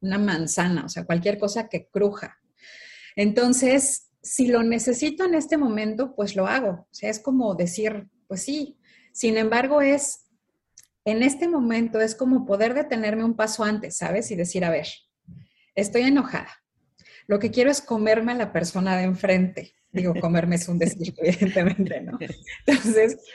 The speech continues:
me lo quiero comer o me la quiero comer. Entonces, como no me la puedo comer, ¿no? Voy a comer algo que sí pueda. Sin embargo, es, a ver, ¿qué es lo que me enoja? El enojo tiene una función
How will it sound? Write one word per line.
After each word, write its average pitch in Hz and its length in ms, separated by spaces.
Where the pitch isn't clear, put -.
me 208 100
lo 196 160
quiero 247 320
comer 202 400
o 226 60
me 220 120
la 170 180
quiero 220 300
comer. 185 420
Entonces, 220 640
como 202 240
no 247 120
me 349 100
la 311 180
puedo 233 240
comer, 226 480
¿no? 196 340
Voy 196 220
a 208 100
comer 196 500
algo 180 260
que 175 100
sí 175 160
pueda. - 420
Sin 233 240
embargo, 262 380
es, 254 180
a 175 100
ver, 170 240
¿qué 226 100
es 233 100
lo 262 140
que 254 100
me 226 120
enoja? 208 480
El 214 160
enojo 285 800
tiene 214 200
una 214 160
función 220 680